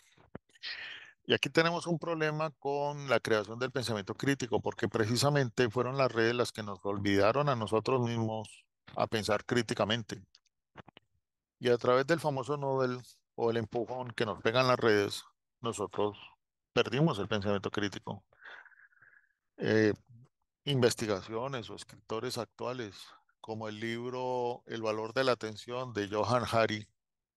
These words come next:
este, este autor que lo acaba de escribir alerta precisamente que uno de los daños grandes que nos ha hecho todos estos elementos, artefactos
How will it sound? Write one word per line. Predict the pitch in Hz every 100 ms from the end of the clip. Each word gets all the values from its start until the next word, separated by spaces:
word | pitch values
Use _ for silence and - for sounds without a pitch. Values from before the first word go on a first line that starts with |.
| _ _ _ _ _ _ _ _ _ _ _ _ _
este, | 107 - 139 147 156
este | 170 - 156
autor | 143 147 135
que | - 131
lo |
acaba | 110 117 127
de | 139
escribir | - 147 139 131 131 135 - - - _ _ _ _ _ -
alerta | 120 120 143
precisamente | 143 123 107 127 123 117 131
que | -
uno | 110 123
de | 135
los | 110
daños | 110 127
grandes | 123 123 127 127
que | 110
nos | 101 90 104
ha | 110
hecho | 107 - 123 120 123 - _ - -
todos | 127 147
estos | 131 - 107 101
elementos, | 104 104 113 113 120 104
artefactos | 101 - 92 113 - 113 104 -